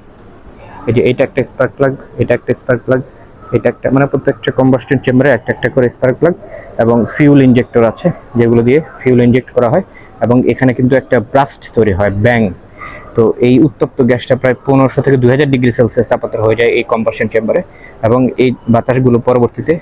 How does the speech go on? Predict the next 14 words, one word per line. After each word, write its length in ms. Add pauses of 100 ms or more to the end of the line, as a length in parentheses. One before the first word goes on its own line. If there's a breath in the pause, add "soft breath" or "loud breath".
(180)
এই 100 (100)
টারবাইন 380
ব্লেডকে 360
ঘুরিয়ে 380
পেছনে 340
এক্সস্ট 360
আকারে 180
বের 220
হয়। 120 (640 loud breath)
তো 220
এই 140
টারবাইন 460
ব্লেডটাকেই 580
আসলে 280